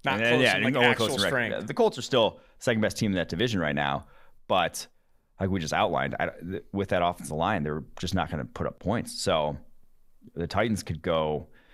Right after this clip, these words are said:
Speaker 2: shit, they could go, like, eight and nine, take home this division if they really want.
Speaker 1: Absolutely. <laughs>
Speaker 2: No, I don't think they
Speaker 1: They
Speaker 2: will.
Speaker 1: don't
Speaker 2: I
Speaker 1: have
Speaker 2: think
Speaker 1: to be
Speaker 2: they could
Speaker 1: all
Speaker 2: do a
Speaker 1: that
Speaker 2: little bit better
Speaker 1: good
Speaker 2: than that,
Speaker 1: to
Speaker 2: but
Speaker 1: win the A F C South. But what's your, I guess, your reaction to them overall? Are they a competitive? I mean, look how good this A F C is.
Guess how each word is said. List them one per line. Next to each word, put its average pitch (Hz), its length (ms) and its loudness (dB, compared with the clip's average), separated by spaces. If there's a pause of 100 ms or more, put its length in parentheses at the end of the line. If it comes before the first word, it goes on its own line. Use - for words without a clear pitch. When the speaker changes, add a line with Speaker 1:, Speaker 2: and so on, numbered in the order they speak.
(180)
Speaker 2:
shit, - 160 -6
they 95 80 -2
could 95 60 -4
go, 92 80 0
like, 78 180 -4
eight 87 140 -2
and 76 80 -2
nine, 82 420 -4
take 78 160 -4
home 71 180 -4
this 65 120 -4
division 62 320 -6
if - 80 -10
they 64 100 -6
really 53 160 -4
want. 55 300 -6 (260)
Speaker 1:
Absolutely. 127 480 -6 (120)
<laughs> - 60 0
Speaker 2:
No, 113 60 2
I 107 100 4
don't 120 160 6
think 110 140 -2
they 92 60 -2
Speaker 1:
They - 20 0
Speaker 2:
will. 110 100 4
Speaker 1:
don't 190 120 4
Speaker 2:
I 185 40 6
Speaker 1:
have 196 80 4
Speaker 2:
think 208 60 -4
Speaker 1:
to 170 40 -2
be 170 60 2
Speaker 2:
they 165 40 4
could 160 60 6
Speaker 1:
all 165 60 4
Speaker 2:
do 165 60 4
a - 40 6
Speaker 1:
that 151 60 2
Speaker 2:
little - 60 0
bit 156 60 2
better 143 100 4
Speaker 1:
good 127 80 0
Speaker 2:
than 82 60 -4
that, 82 220 0
Speaker 1:
to - 40 -14 (120)
Speaker 2:
but 143 140 0
Speaker 1:
win 147 220 0
the 135 100 0
A 139 140 4
F 120 60 -2
C 123 140 -2
South. 135 360 2
But 131 100 -2
what's 143 280 -2
your, 135 320 2
I 123 80 2
guess, 127 300 0 (120)
your 123 120 -2
reaction 120 420 0
to 117 60 -2
them 113 280 -2 (120)
overall? 110 640 0
Are 107 80 -4
they 110 400 0
a 113 100 0
competitive? 120 400 -2
I 123 40 0
mean, 143 180 0
look 170 160 -4
how 160 100 2
good 147 180 -2
this 139 140 -4
A 127 140 2
F 110 80 -2
C 202 260 -2
is. 101 340 -2